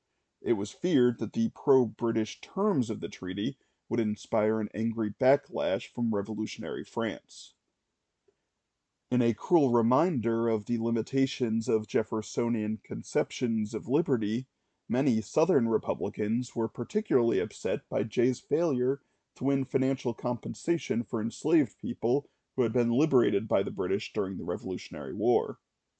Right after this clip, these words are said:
Once again, Burr made use of his legal and oratorical skills to spearhead Republican opposition in the Senate.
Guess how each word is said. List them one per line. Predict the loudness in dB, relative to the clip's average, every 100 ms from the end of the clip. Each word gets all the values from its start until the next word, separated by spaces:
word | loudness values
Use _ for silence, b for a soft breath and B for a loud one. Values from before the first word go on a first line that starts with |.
| _ _ _ _ _ _ _ _ _ -2
Once | 2 2
again, | 4 6 6 4 2
Burr | 6 6 6
made | 4 4 4
use | 0 0 0
of | -2
his | 2 0 2
legal | -2 0 2 2
and | 2
oratorical | 0 2 0 0 0 0 -4
skills | -6 -2 4 4 4 -2
to | -6
spearhead | -6 -4 -2 0 2 0
Republican | 0 -2 0 -2 -2 -2 -4
opposition | -2 -4 -2 -2 -2 -8
in | -8 -8
the | -8
Senate. | -4 -4 -6